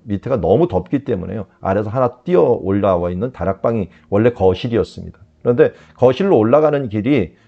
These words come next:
안에서도 이, 어떻게 보면은 계단이 있었고요. 밖에서도 어, 지붕으로 올라가는 계단이 있어요. 그러다 보니까 두 개를 만들어 놨는데 다락문에서 뛰어, 이 뒤에서,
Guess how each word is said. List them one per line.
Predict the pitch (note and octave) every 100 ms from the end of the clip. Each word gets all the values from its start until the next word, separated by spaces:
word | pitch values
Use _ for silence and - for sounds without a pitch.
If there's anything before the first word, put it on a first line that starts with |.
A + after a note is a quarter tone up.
| _
안에서도 | F2 G2 B2 C#3+ F3+ F3 D3+ G#2 - _
이, | G#2+ F#2 F2+ F2 F2+
어떻게 | F#2+ G2+
보면은 | A#2+ G#2+ G2+ A2 F2+ - - - - - - -
계단이 | - A2 A2+ B2
있었고요. | F#2 - - A2+ B2+
밖에서도 | - G2+ - F#3 F3+ E3 D#3+ A3+ - _ _
어, | - E2+
지붕으로 | - A#2+ D3 D3+
올라가는 | G2 G2 F#2 F#2+
계단이 | F#2 E2+ F#2+
있어요. | F2 D2 E2+ D#2+ -
그러다 | - B2 C#3
보니까 | G2+ F2+ B2+ C#3+ - _ _
두 | - A#2
개를 | C#3 E3+
만들어 | B2 F#2+ G2+
놨는데 | G2 F2 E2+ B2 - _ _
다락문에서 | - G#2+ B2 B2 A2 G#2+ - B2 A#2+ -
뛰어, | C#3+ B2+ G#2+ _
이 | G2+ F#2 F2+
뒤에서, | F2+ G#2+ G2 A2 G#2